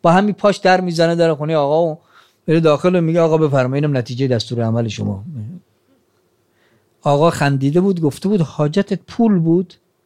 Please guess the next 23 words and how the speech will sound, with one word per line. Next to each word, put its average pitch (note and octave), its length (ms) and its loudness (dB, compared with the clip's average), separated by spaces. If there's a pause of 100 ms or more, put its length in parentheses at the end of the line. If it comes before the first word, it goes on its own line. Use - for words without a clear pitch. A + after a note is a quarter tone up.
(280)
تو: B2+ 100 -6
"بله C#3 200 2
آقا." C#3+ 200 2
"کجا F3 260 -2
فهمیدی؟" D#3+ 420 -2 (300)
گفت: E3 300 -2
"امام B2 300 2
رضا B2+ 220 -2
اول B2+ 300 -2
باطن B2+ 520 2
پول D#3 280 0
نشونت C3 480 0
داد، B2 160 -2
فردا A#2+ 360 -4
برات A2+ 300 -4
میرسه، G2+ 360 -8
برو." G#2 240 -6 (1700)
خواست - 260 -2
تربیتت B2+ 560 0
هم A#2+ 160 0
بکنه. F#2+ 400 -12 (1300)
این G#3+ 100 0
باطن. C#3+ 320 4